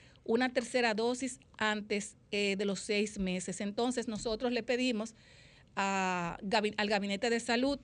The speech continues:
que es importante que hagan una mesa de trabajo para una ma-, una mejor información, porque el receptor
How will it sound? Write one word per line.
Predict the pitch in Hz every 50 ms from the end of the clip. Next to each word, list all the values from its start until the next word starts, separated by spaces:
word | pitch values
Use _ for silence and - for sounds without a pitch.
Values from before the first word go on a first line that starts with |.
| - - - - - - - - -
que | - 233
es | 233 311
importante | 302 285 - 285 254 - - 240 233 240 247 240 240 214
que | - 233 220
hagan | 214 226 254 254 240
una | 240 240 233 247 240 233
mesa | 220 208 214 233 254 247 - 254
de | 226 220
trabajo | 214 214 208 190 196 196 220 254 233 220 220 196
para | - 214 202 196 190 202 - - -
una | 202 214 254 302 311 285
ma-, | 277 262 240 196 - -
una | 233 233 254 277
mejor | 285 294 262 233 254 254
información, | 254 247 247 254 247 254 247 247 - 240 220 220 214 214 202
porque | 233 220 - - 220 -
el | - 214 208
receptor | 202 220 294 320 - 370 349 247 - - 240 220 208 220